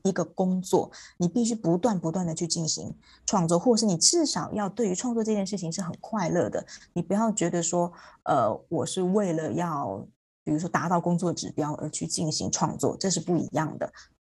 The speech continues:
所以我们想说，首先作为艺术家，或是你想要去做艺术创作的话，你自己本身你会觉得创作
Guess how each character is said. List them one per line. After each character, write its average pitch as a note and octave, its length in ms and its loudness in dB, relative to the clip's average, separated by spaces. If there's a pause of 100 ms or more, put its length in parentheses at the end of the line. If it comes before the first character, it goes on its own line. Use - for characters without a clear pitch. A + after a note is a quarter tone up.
所 - 140 0
以 G3 80 2 (400)
我 F3+ 140 4
们 G3+ 80 6
想 G3 200 4
说， F#3+ 300 0
首 E3+ 180 -4
先 F#3 220 2
作 G3+ 140 0
为 F3 120 2
艺 E3+ 200 0
术 E3+ 160 -6
家， E3 200 -4
或 E3 120 -6
是 E3+ 80 -2
你 E3+ 160 2
想 - 240 2
要 E3+ 100 -2
去 F3 80 -4
做 E3+ 160 -4
艺 E3 60 -2
术 E3 100 -8
创 E3 180 -4
作 D#3+ 140 -2
的 D#3 80 -2
话， D#3+ 100 -2
你 D#3+ 80 -2
自 - 140 -4
己 G3+ 100 -2
本 - 220 -4
身 F3+ 160 -2
你 E3+ 80 -4
会 F3 80 0
觉 D#3 180 -2
得 D#3 120 -4
创 A3+ 320 -2
作 G3+ 260 -4